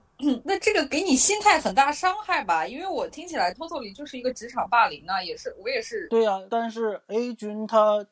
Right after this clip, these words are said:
Speaker 2: 他的哥哥就是老马的学生，所以 A 君是他的得意门生。然后他就拿 A 君的这句话去打 A 君，其实在我看我就是一个看戏的，我就，我，我也很开心。然后从那以后，所有人都知道，呃，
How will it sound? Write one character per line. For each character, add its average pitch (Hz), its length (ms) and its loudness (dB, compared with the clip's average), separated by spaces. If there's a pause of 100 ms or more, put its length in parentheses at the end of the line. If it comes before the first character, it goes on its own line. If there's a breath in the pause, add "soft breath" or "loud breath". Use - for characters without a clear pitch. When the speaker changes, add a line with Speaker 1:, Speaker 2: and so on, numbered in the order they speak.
Speaker 2:
他 - 120 2
的 214 120 2
哥 220 320 0
哥 220 120 -4
就 139 120 -6
是 139 80 -8
老 123 160 0
马 127 140 0
的 - 100 -18
学 117 120 -20
生， 107 140 -20
所 165 140 -8
以 147 80 -8
A 190 100 -2
君 202 160 -8
是 - 100 -12
他 208 80 -4
的 185 80 0 (200)
得 120 200 0
意 247 160 6
门 151 240 0
生。 - 280 -12
然 131 100 6
后 180 140 6
他 185 280 0
就 202 120 -4
拿 175 180 -4
A 175 220 0
君 180 120 -6
的 170 80 -2
这 160 140 -6
句 151 100 -10
话 165 200 -2
去 - 100 -10
打 123 280 -2
A 156 200 -2
君， 160 220 -10
其 165 140 -14
实 175 120 -12 (360)
在 214 180 6
我 165 140 0
看 170 280 4
我 135 120 -2
就 131 120 -4
是 196 140 0
一 151 40 2
个 135 80 2
看 123 280 0
戏 127 180 -4
的， 110 140 -6
我 107 140 -6
就， 131 200 0 (200)
我， - 180 2
我 143 120 10
也 214 100 8
很 - 160 2
开 127 240 0
心。 131 300 -6 (1300 loud breath)
然 147 100 6
后 196 60 6
从 175 160 -2
那 214 140 6
以 277 100 4
后， 151 160 4
所 147 160 2
有 160 80 4
人 139 100 2
都 131 120 -6
知 117 120 -12
道， 113 100 -4
呃， 107 100 -10